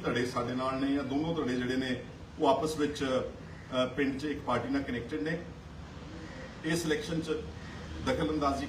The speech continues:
ਘੱਟ, ਲੇਕਿਨ ਇਨਸਾਫ ਪਸੰਦੀ ਨਾਲ free and fair election ਹੋਣੀ ਚਾਹੀਦੀ, ਤਾਂ ਕਿ ਲੋਕਾਂ ਨੂੰ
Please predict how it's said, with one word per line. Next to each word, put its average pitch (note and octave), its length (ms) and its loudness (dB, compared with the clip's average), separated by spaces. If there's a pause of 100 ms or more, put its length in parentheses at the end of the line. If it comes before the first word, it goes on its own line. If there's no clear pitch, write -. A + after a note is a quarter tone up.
(120)
ਘੱਟ, - 240 -4 (420)
ਲੇਕਿਨ E3+ 320 0
ਇਨਸਾਫ - 420 2
ਪਸੰਦੀ D3 320 -2
ਨਾਲ C#3 160 2
free A3+ 320 -4
and G3+ 100 0
fair C4+ 180 0
election A3+ 440 -2
ਹੋਣੀ A2 220 -4
ਚਾਹੀਦੀ, A#2+ 240 -4
ਤਾਂ D3 200 -2
ਕਿ C#3+ 100 -4
ਲੋਕਾਂ B2 280 -2
ਨੂੰ D#3 180 -2